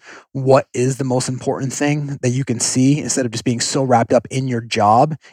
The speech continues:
and being able to look at the larger vision, which, again, you asked me personally, so my job is to make sure I'm casting that vision, is to make sure that we're going in the right direction, right? And as an employee, you need to wake up and, and ask yourself, "What's the most important thing that I can do based on the vision?"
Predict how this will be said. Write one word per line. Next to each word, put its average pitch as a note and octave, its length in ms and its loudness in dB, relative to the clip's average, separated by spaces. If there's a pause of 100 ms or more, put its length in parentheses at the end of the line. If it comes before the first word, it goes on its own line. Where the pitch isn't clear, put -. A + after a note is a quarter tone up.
and B2+ 120 -2
being B2+ 260 0
able A#2+ 200 0
to B2 100 -4
look A#2 360 -2
at - 140 -4
the A#2 60 -2
larger A#2+ 460 0
vision, C3 540 0
which, A#2+ 260 -2
again, B2 260 -2
you A#2 140 0
asked - 160 -2
me B2+ 220 0
personally, C3 420 -2
so B2+ 100 -4
my A#2+ 200 -2
job A#2 260 0
is - 60 -10
to A#2+ 80 -6
make A#2+ 100 0
sure - 80 -4
I'm A2+ 80 -4
casting A2+ 320 -2
that A2+ 140 -2
vision, C3 340 4 (540)
is D3+ 140 4
to C#3+ 100 -2
make C#3+ 220 4
sure C3 200 2
that A#2+ 220 0
we're C3 160 -4
going C#3+ 340 2
in B2 80 -2
the A#2 120 -2
right A#2 200 0
direction, G#2+ 500 -6
right? A2 280 -4 (300)
And C#3 100 2
as C3 100 2
an A2+ 60 -2
employee, E3+ 460 4
you C3 120 -2
need F3 120 2
to C3 80 0
wake B2 260 -2
up A#2 160 2
and, A2+ 180 -6
and A#2+ 140 -6
ask A#2+ 240 -4
yourself, A2+ 400 0
"What's D3 180 -2
the D#3 80 -2
most C#3 260 0
important B2+ 380 -4
thing B2+ 140 -4
that A2+ 100 0
I A#2 60 0
can A#2+ 120 -6
do A#2 140 -4
based A#2+ 320 0
on A2+ 60 -6
the A2+ 80 -4
vision?" A2+ 480 -4